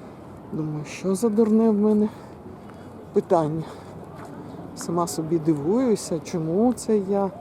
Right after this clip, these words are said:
про це думаю. А потім у нас вікна виходять на Дерибасівську, і ми куди-, коли туди переїхали, м-,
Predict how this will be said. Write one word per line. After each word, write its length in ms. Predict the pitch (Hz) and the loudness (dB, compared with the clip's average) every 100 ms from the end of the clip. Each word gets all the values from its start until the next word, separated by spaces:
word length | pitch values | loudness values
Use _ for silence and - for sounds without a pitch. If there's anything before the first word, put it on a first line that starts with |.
| - - - - | -12 -12 -12 -14
про 160 | - 165 | -4 -4
це 360 | 160 - 180 175 - - | -4 -6 -4 -6 -10 -8
думаю. 440 | 160 175 170 170 175 - - - - - - - - - - - - - - - - | -2 -2 0 -4 -6 -12 -16 -16 -16 -16 -16 -16 -16 -16 -16 -16 -16 -14 -14 -12 -10
А 220 | 160 165 165 | -4 0 0
потім 340 | 214 233 254 226 - - - - - - - - - - - - - | 4 4 6 2 0 -16 -16 -16 -16 -16 -16 -14 -12 -12 -14 -16 -6
у 20 | 170 | 0
нас 380 | 170 165 - - - - - - - - - 165 | 0 0 -4 -8 -14 -14 -14 -14 -14 -14 -10 2
вікна 320 | 185 - 170 | 2 2 -4
виходять 500 | 156 - 170 165 - | -4 0 0 0 -4
на 340 | 170 165 165 156 - - | -4 -4 -4 -6 -8 -2
Дерибасівську, 680 | 175 180 254 - 214 - 170 - - - - - - - - - - | 0 2 0 -2 -8 -6 -10 -10 -14 -14 -14 -14 -14 -12 -12 -8 2
і 280 | 180 175 175 190 - | 4 6 4 0 -4
ми 180 | 190 185 | 0 2
куди-, 280 | 175 170 170 | 2 0 0
коли 320 | 170 185 180 | 4 6 6
туди 300 | 175 165 180 180 | 4 4 2 2
переїхали, 580 | 175 170 240 - 170 165 - - - - - - - - - - - - - - - - - - - - - - - - 170 | -2 2 0 2 0 0 -6 -12 -12 -12 -12 -12 -12 -12 -12 -12 -14 -12 -12 -12 -10 -8 -8 -8 -10 -12 -12 -12 -12 -10 -6
м-, 360 | 175 175 175 | -4 -2 0